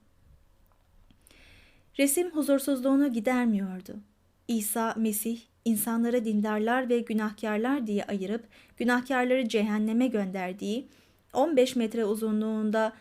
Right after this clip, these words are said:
dehşet verici bir betimlemeydi. Derisi soyulmuş insanlar, yanan vücutlar ve hatta eşek kulağı takıp cehennemde oturan Michelangelo'nun rakiplerinden biri vardı.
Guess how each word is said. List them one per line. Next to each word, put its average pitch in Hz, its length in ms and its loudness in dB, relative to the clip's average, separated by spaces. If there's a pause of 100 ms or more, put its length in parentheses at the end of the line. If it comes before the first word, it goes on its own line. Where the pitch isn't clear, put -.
(200)
dehşet 262 540 4
verici 220 340 -2
bir 214 160 0
betimlemeydi. 196 760 -4 (840)
Derisi 247 340 2
soyulmuş 226 560 0
insanlar, 202 800 -2 (160)
yanan 226 360 2
vücutlar 208 680 -4 (480)
ve 214 200 0 (120)
hatta 214 600 -4 (240)
eşek 285 340 -2
kulağı 226 340 -2
takıp 214 340 -4
cehennemde 226 600 -2
oturan 214 420 -2
Michelangelo'nun 214 960 -2
rakiplerinden 214 840 -2
biri 202 280 -6
vardı. - 400 -12